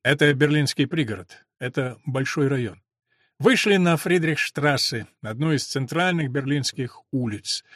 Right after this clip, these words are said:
Особенно упорные здесь бои. Бились за каждый дом. Поработала здесь артиллерия, самолеты бомбили улицу. От многих домов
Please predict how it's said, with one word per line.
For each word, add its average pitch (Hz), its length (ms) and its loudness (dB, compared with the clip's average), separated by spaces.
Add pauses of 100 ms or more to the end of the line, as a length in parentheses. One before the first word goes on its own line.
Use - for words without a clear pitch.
(240)
Особенно 160 400 2
упорные 160 480 2
здесь 131 280 0
бои. 120 360 -2 (520)
Бились 185 360 6
за 175 180 4
каждый 165 380 4
дом. 120 280 4 (540)
Поработала 143 540 0
здесь 131 260 0
артиллерия, 135 680 0
самолеты 147 520 2
бомбили 135 360 0
улицу. 120 560 -2 (500)
От 175 140 2
многих 180 320 4
домов 185 400 2